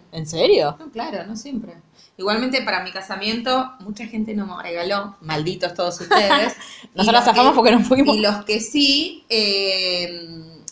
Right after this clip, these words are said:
Speaker 2: nos regalaron plata, pues nada, ya vivíamos juntos, que me iban a regalar una olla, ya tengo.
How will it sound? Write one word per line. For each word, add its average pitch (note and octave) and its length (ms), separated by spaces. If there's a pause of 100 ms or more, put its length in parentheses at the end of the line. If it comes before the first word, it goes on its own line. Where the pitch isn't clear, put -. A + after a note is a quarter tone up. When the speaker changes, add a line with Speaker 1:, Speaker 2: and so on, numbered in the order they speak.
Speaker 2:
nos G3 160
regalaron G3 440
plata, A3 500
pues D#3+ 680
nada, D3+ 380
ya D#3 180
vivíamos D3+ 420
juntos, D#3 300
que D#3 80
me D#3 80
iban D3+ 160
a C#3+ 40
regalar C#3+ 280
una C#3+ 200
olla, E3+ 200
ya D3+ 200
tengo. C#3 300